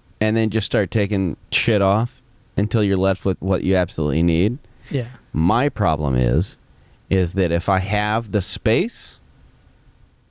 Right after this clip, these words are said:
Speaker 1: I will fill it, like, absolutely fill it
Speaker 2: <laughs>
Speaker 1: and not have a reason for it whatsoever. I used to carry around a forty pound backpack with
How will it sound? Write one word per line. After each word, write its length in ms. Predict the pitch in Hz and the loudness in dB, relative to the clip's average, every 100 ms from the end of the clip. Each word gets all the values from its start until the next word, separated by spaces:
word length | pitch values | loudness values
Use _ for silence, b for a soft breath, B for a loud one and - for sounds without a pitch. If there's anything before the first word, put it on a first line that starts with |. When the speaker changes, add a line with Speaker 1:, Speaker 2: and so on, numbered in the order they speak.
| _ _ _ b b b b _ - | _ _ _ b b b b _ -2
Speaker 1:
I 240 | 127 156 | 2 2
will 300 | 147 147 127 | 2 2 -2
fill 360 | - - 120 90 | -4 -2 0 -2
it, 180 | - - - _ _ - | -6 -18 -20 _ _ -4
like, 200 | 107 - 110 | -2 -2 -2
absolutely 540 | 113 - 117 92 95 | -2 0 0 2 0
fill 240 | - 92 | 0 -2
it 100 | 64 - - - | -4 -10 -20 -20
Speaker 2:
<laughs> 240 | - - | -10 -4
Speaker 1:
and 240 | 110 110 117 | 0 2 4
not 200 | 117 98 | 2 2
have 200 | 120 110 | 2 2
a 60 | 107 | -2
reason 500 | 92 98 92 87 80 | 0 2 2 0 -2
for 260 | - 69 | -2 -2
it 80 | - - - | -2 -8 -2
whatsoever. 720 | 90 85 - 85 85 78 73 - | 0 2 0 0 2 0 -2 0
I 80 | |
used 220 | 160 214 - | 2 0 -2
to 60 | |
carry 360 | - 139 127 117 | -2 0 2 2
around 280 | 107 110 98 | 2 2 0
a 80 | 85 | -4
forty 500 | - - 127 131 139 | -6 0 0 2 0
pound 400 | - 113 98 87 | 0 0 0 0
backpack 460 | 87 98 101 71 - | 0 2 0 -2 -2
with 200 | 82 | -4